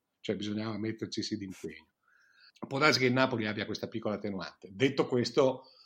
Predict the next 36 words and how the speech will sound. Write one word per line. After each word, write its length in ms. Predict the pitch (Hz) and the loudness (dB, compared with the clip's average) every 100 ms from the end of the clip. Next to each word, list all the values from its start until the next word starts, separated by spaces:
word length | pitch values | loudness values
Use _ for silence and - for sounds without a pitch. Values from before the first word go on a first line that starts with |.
| _ _ _ - | _ _ _ -2
un 240 | 135 127 | -2 6
po' 140 | 165 | 8
di 140 | 170 151 | 10 8
più 180 | 185 175 | 2 4
te 120 | 139 | 4
l'aspetti, 600 | 117 - 139 107 - 92 | 4 4 4 4 -2 -10
insomma, 480 | 90 - 95 95 92 | -6 -4 -4 -6 -4
perché 180 | 113 | 0
il 60 | 131 | 4
Barcellona 520 | 143 147 175 190 135 | 6 6 6 6 6
è 60 | 101 | 4
fragile, 640 | - 127 123 104 101 104 | 4 6 6 2 -2 -2
dalla 260 | 110 127 131 | 0 2 2
cintola 400 | 175 175 143 113 | 2 2 4 2
in 100 | 110 | 2
giù 220 | 107 107 | 0 -2
è 40 | |
fragile. 640 | - - 104 80 78 78 _ _ _ _ - | -2 -2 -2 -4 -10 -18 _ _ _ _ -6
E, 120 | 143 | -4
e, 300 | - 160 - | -2 -2 -2
e 160 | 160 127 | -2 2
quindi 380 | 180 156 135 127 | 4 6 8 6
se, 580 | - 143 135 131 143 - | 6 6 8 6 4 0
se 300 | - 127 131 | 2 2 0
tu 180 | 175 | -4
ti, 500 | - 143 135 127 123 - _ _ _ _ | -2 0 2 0 -2 -8 _ _ _ _
se 480 | - - - 143 - | 0 2 4 2 0
tu 340 | 185 196 180 170 170 170 - | 0 2 0 0 0 0 -6
rinunci, 1160 | 143 123 156 147 170 139 110 - 135 139 156 - - - | -2 0 2 6 6 6 2 0 -2 -4 -6 -10 -14 -4
è 140 | 143 | -2
partito 340 | 143 143 156 165 | 0 -2 2 4
bene 220 | 214 175 | 6 8
il 60 | |
Napoli, 340 | 151 135 113 117 | 8 6 6 4
ha 40 | |
giocato, 600 | 113 131 127 127 123 - | 4 4 4 4 0 -8